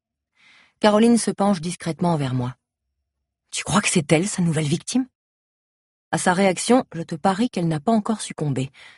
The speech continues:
As-tu découvert qui a modifié les chiffres ? J'y travaille. Je secoue la tête de dépit. Quel dommage pour cette pauvre fille.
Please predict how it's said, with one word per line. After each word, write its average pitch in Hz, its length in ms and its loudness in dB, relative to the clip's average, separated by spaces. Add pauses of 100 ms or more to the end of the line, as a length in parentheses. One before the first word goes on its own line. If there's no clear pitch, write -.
(420)
As-tu 208 240 2
découvert 196 460 2
qui - 160 -4
a 143 60 2
modifié 151 420 -2
les 139 80 0
chiffres ? - 360 -6 (580)
J'y 123 160 -2
travaille. 143 400 0 (920)
Je 160 180 -2
secoue 156 360 -2
la 135 120 -2
tête 151 260 -2
de 139 140 -6
dépit. 117 400 -10 (1080)
Quel 277 220 6
dommage 180 400 4
pour 175 140 -8
cette 156 180 -6
pauvre 156 260 -4
fille. 147 380 -8